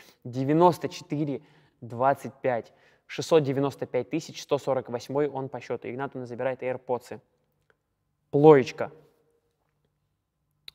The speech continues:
Генерировать. Плойку у нас забирает Айрат. Девяносто три сорок шесть семьсот семьдесят один восемьсот.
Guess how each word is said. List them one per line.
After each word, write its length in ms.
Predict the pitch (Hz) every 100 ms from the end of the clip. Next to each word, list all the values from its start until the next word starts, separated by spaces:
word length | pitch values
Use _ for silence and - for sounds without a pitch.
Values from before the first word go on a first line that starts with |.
| _ _ -
Генерировать. 920 | 127 127 143 127 120 117 120 156 _ _ _ _ _ _ _
Плойку 380 | - 143 170 165
у 20 |
нас 100 | 131
забирает 360 | 123 120 117 113 _ -
Айрат. 840 | 156 156 139 123 123 143 120 - - _ _ _ _ _ _ _ _
Девяносто 640 | 135 123 139 147 147 143
три 360 | 135 156 165 160
сорок 560 | - - 143 135 127 -
шесть 460 | - 131 127 _
семьсот 560 | - 127 - 143 - _ -
семьдесят 340 | - 127 -
один 340 | 127 147 156 156 -
восемьсот. 920 | 135 143 139 - 131 - - 127 -